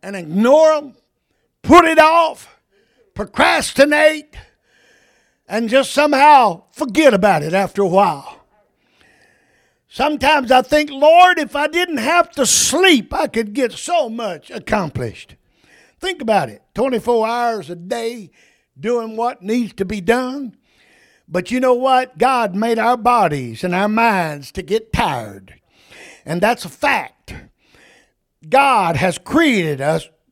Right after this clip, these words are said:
to work hard, and as a result, we get tired. And it's normal for you to get tired. Jesus was often tired while he was here on this earth.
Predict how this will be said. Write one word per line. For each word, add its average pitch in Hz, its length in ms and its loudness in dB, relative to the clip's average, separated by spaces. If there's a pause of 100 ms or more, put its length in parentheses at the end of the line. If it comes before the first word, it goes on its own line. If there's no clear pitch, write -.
(180)
to 190 100 -8
work 247 340 4
hard, 147 580 -2 (420)
and 170 240 -2
as 143 60 -6
a 160 40 -6
result, 170 600 -2 (460)
we 196 240 0
get 214 280 -2
tired. 127 520 -4 (680)
And 262 220 -8
it's 240 240 -8
normal 233 960 -8 (120)
for 175 120 -2
you 208 240 -4
to 214 80 -2
get 240 320 -4
tired. 135 520 -4 (920)
Jesus 196 840 0 (440)
was 208 280 4 (120)
often 220 800 -2
tired 185 880 0 (320)
while 214 320 4
he 262 300 -2
was 208 320 -8
here 247 320 -4
on 226 160 -4
this 240 200 -2
earth. 359 460 -12